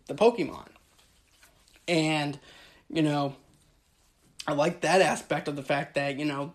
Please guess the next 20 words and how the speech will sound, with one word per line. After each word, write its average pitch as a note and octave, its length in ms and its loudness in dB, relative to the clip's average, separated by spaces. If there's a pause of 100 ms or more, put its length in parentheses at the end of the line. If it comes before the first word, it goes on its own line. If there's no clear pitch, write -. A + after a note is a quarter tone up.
they D3+ 200 -2
actually E3 300 -2
kept - 540 0
true E3+ 400 4
to - 100 -6
the C#3+ 80 -4
look E3 320 2
of F#3+ 80 2
the F3 80 -2
Pokemon. C#3+ 720 -2 (520)
They D3+ 100 0
actually E3 320 0
got E3 420 2
the D#3 260 0
artist D3 440 -2
that C3+ 140 -6
actually D3+ 420 -2
made D3+ 480 2
the D3+ 80 -6
Pokemon. C3 720 -6